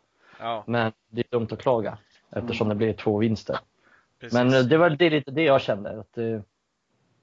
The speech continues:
Speaker 2: ja, li-, lite skevt fokus, men det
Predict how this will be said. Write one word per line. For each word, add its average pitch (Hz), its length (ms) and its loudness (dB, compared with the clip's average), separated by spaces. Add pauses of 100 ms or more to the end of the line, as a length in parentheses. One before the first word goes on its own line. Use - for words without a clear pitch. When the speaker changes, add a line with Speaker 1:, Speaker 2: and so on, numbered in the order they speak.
(720)
Speaker 2:
ja, - 160 -10 (120)
li-, 156 220 4
lite 156 340 2
skevt 165 300 2
fokus, - 580 -6
men 120 320 -2
det 117 60 -8